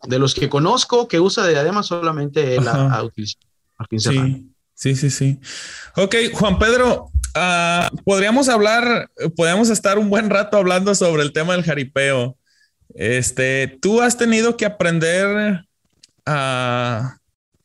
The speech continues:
Speaker 2: toda una serie de conceptos propios de los toros, el color de los toros, el tipo de raza, el tipo de,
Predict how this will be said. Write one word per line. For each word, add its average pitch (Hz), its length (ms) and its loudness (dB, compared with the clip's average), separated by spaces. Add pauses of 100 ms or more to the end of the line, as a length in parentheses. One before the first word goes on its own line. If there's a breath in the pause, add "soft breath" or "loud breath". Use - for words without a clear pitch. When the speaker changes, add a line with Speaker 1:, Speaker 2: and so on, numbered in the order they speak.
Speaker 2:
toda 180 220 2
una 202 200 2
serie 180 240 0
de 190 160 0
conceptos 160 640 -2
propios 143 1040 -2 (140)
de 127 320 -2
los 127 340 0
toros, 147 720 0 (320 soft breath)
el 131 240 -2
color 139 400 2
de 143 100 2
los 123 220 2
toros, 151 640 2
el 127 180 -2
tipo 131 360 -2
de 113 120 0
raza, 143 680 -2
el 131 160 -4
tipo 131 380 -2
de, 117 520 -2